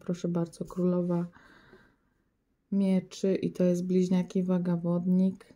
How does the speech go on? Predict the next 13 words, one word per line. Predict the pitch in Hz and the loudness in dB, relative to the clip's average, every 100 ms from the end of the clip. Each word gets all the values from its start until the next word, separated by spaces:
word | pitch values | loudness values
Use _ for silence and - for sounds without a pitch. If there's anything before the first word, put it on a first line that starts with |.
| _ _ _ | _ _ _
I | 175 | -12
królowa | - 185 185 185 | -4 0 2 2
mieczy | 185 185 185 185 | 2 2 0 -4
to | 190 | 0
jest | 185 180 - - - | 0 -2 -14 -20 -18
osoba | 180 - 185 180 | -16 -4 0 2
niesamowicie | 180 180 180 180 - 175 170 170 - | 4 4 4 0 0 0 0 -2 0
inteligentna, | 175 175 185 196 208 208 - 202 196 202 - _ _ _ _ _ _ _ _ _ | 0 2 0 0 2 0 2 0 0 -4 -8 _ _ _ _ _ _ _ _ _
bardzo | 185 190 185 190 196 | -2 0 2 2 2
elokwentna, | 190 190 - 208 202 202 - 196 190 196 202 _ - | 2 0 2 4 4 2 2 2 2 0 -4 _ -2
umiejąca | 196 190 190 202 202 | 2 4 4 2 0
komunikować | 190 208 202 202 196 - 202 196 196 | 0 4 6 6 4 2 2 2 0
się, | - - 226 | -4 4 6